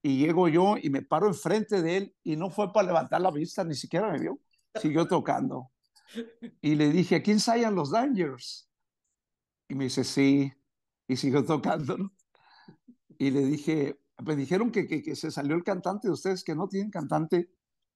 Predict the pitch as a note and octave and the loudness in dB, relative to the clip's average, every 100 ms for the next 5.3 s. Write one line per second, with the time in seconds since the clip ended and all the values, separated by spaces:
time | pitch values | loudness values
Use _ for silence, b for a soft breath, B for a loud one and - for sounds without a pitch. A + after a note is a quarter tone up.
0 | _ _ _ _ - - C#3 D3+ D3+ D3 | _ _ _ _ -6 0 4 4 2 2
1 | D#3 C3+ B2 B2 A#2+ - _ _ _ _ | 0 -2 -4 -6 -10 -18 _ _ _ _
2 | _ _ _ - C#3+ E3 D3 F3+ E3 C#3 | _ _ _ -12 -4 -4 0 4 4 2
3 | A#2+ - _ _ _ _ _ B2 B2 G3 | -2 -10 _ _ _ _ _ -4 0 0
4 | F#3+ G#3 F3 G3 F#3+ E3+ F3+ F#3+ D#3+ - | 2 6 6 8 6 4 0 -4 -8 -6
5 | D#3+ F3 | -4 -4